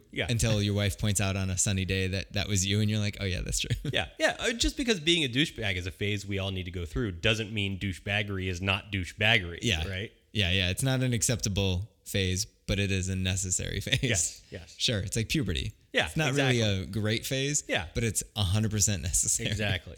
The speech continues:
Speaker 1: It's, exactly.
Speaker 2: So you, you graduate, you go, you work at, uh, newspapers, you do film school.
Speaker 1: Yeah.
Speaker 2: Now, here's what I find interesting, 'cause
Speaker 1: Uh-huh.
Speaker 2: there are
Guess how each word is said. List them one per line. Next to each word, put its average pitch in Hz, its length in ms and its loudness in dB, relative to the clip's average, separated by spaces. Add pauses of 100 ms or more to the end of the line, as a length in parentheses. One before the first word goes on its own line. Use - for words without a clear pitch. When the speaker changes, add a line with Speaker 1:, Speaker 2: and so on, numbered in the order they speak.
(140)
Speaker 1:
It's, - 100 -16
exactly. 90 580 -10 (380)
Speaker 2:
So 117 380 2 (240)
you, 120 480 0
you 117 140 0
graduate, 120 500 0
you 104 160 0
go, 107 580 0 (400)
you 104 160 -4
work 104 240 -4 (120)
at, 92 420 -4 (360)
uh, 64 300 -6
newspapers, 123 580 0
you 95 60 0
do 90 120 -2
film 127 260 -2
school. 113 400 0
Speaker 1:
Yeah. 95 140 -2 (360)
Speaker 2:
Now, 117 360 0
here's 175 260 -4
what 143 100 -4
I 117 60 0
find 104 240 0
interesting, 98 400 0
'cause 101 320 2
Speaker 1:
Uh-huh. 95 120 -6 (300)
Speaker 2:
there 117 280 -2
are 113 240 -2